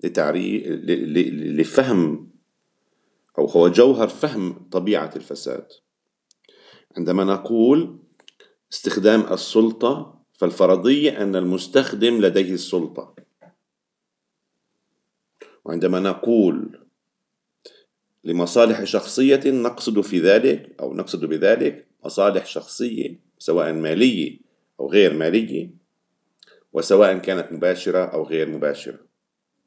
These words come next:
إذن، لا يمكن أن يكون هناك فساد بالمفهوم العلمي الدقيق إلا إذا توفرت السلطة.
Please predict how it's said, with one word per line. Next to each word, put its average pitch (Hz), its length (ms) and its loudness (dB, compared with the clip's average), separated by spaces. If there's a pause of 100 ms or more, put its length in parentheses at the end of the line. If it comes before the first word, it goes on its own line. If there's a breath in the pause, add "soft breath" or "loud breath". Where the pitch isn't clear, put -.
(1120 soft breath)
إذن، 120 560 2 (1120 soft breath)
لا 92 160 -2
يمكن 135 480 0
أن 104 140 0
يكون 98 340 0
هناك 90 420 -4
فساد 82 720 0
بالمفهوم 85 540 0
العلمي 78 400 -2
الدقيق 143 640 -2
إلا 139 260 6
إذا 90 280 2
توفرت 135 920 -2
السلطة. 101 1040 -2